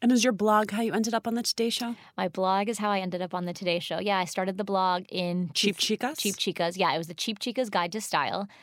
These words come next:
Speaker 2: I started it in two thousand eight, and nobody likes to think back to two thousand eight because that's when everybody lost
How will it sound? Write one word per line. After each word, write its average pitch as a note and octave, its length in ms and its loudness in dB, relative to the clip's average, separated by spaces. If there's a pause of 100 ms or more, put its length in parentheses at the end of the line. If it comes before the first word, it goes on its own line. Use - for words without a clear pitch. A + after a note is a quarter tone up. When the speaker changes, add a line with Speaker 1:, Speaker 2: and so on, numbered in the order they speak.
(160)
Speaker 2:
I F3+ 100 2
started F#3 360 0
it F#3 200 2
in F3 240 -2
two F3+ 160 -6
thousand F3 340 -2
eight, F#3 360 -4
and G3+ 120 2
nobody G3 260 2
likes G3+ 200 0
to G3+ 100 -6
think F3 240 -4
back D#3 220 0
to - 80 -14
two F3+ 120 -10
thousand E3 360 -6
eight E3+ 240 -6
because E3 420 -6
that's - 300 -12
when D#3 100 -2
everybody D#3+ 380 -2
lost D#3+ 480 -2